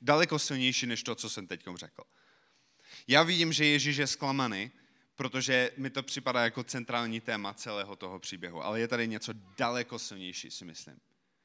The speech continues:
co se teď děje v Ježíšovi, odehrává.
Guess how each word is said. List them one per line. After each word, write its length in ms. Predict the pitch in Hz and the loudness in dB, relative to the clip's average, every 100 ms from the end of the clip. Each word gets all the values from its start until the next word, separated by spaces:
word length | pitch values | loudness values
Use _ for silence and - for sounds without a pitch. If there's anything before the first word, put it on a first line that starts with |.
| _ _ _ _ - | _ _ _ _ -8
co 160 | 131 | -4
se 200 | 117 117 - - - - | -2 -2 -6 -14 -18 -6
teď 200 | 117 107 | -6 0
děje 260 | 110 101 | 2 2
v 40 | 95 | 0
Ježíšovi, 560 | 90 90 - 80 62 - | -6 -8 -10 -12 -16 -18
odehrává. 580 | - 95 90 90 80 65 | -12 -6 -6 -6 -10 -14